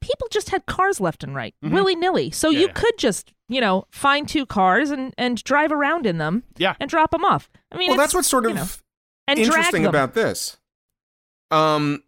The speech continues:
Speaker 3: like, so Dan, you said the X K E is a Jaguar.
Speaker 2: Mm-hmm.
Speaker 3: The Stingray is a Corvette.
Speaker 1: Yeah.
Speaker 3: I,
Speaker 1: Fancy.
Speaker 3: I mean, I assume these are teenagers.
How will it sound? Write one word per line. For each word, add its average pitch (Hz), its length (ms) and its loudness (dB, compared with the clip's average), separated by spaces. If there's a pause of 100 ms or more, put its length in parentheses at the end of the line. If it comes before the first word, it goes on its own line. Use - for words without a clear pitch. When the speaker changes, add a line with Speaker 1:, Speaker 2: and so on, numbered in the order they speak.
Speaker 3:
like, 160 280 -2
so 185 180 -2
Dan, 190 280 0
you 151 80 0
said 160 200 0
the 135 120 2
X 135 160 -2
K 156 140 -4 (120)
E 123 200 -2
is 123 120 -4
a 123 60 -2
Jaguar. 117 680 -2 (280)
Speaker 2:
Mm-hmm. 139 100 -12
Speaker 3:
The 170 60 -2
Stingray 262 760 0 (600)
is 165 140 2
a 151 40 -2
Corvette. 110 600 -2 (840)
Speaker 1:
Yeah. 415 380 0 (800)
Speaker 3:
I, 220 180 2
Speaker 1:
Fancy. 494 380 0
Speaker 3:
I 185 100 2
mean, 202 220 0
I 208 120 2
assume 269 680 2
these 185 220 0
are 147 80 0
teenagers. 220 920 -2